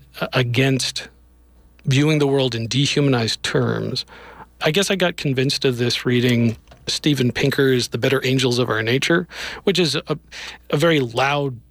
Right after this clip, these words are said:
very thick book that deals with the de-escalation of violence in human history over the, like, a millennium. And there are great arguments against it, but one of the things that I thought was a compelling element that he, a lot of people don't include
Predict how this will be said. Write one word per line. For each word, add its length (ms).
very 320
thick 480
book 520
that 280
deals 380
with 200
the 80
de-escalation 760
of 80
violence 480
in 80
human 300
history 460
over 220
the, 200
like, 180
a 40
millennium. 600
And 160
there 120
are 60
great 220
arguments 380
against 380
it, 100
but 80
one 160
of 80
the 80
things 240
that 100
I 60
thought 200
was 100
a 60
compelling 480
element 400
that 180
he, 160
a 100
lot 220
of 40
people 200
don't 240
include 420